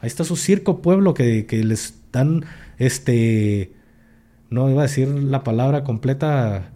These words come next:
lo que avienta al hombre por ya saben dónde, ahí está, se los meten en la boca. Ese es su circo.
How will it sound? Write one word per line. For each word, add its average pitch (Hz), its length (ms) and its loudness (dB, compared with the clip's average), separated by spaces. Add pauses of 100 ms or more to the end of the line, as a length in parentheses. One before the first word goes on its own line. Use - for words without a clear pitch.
(180)
lo 101 180 -4
que 113 120 -2
avienta 139 340 0
al 147 80 6
hombre 156 240 2
por 131 140 -2
ya 127 80 2
saben 151 260 -2
dónde, 156 200 -2
ahí 151 40 0
está, 165 260 0
se 185 120 2
los 139 100 6
meten 143 240 2
en 147 100 4
la 120 60 2
boca. 143 400 -4
Ese 139 160 -6
es 170 60 -6
su 185 80 -4
circo. 190 540 -4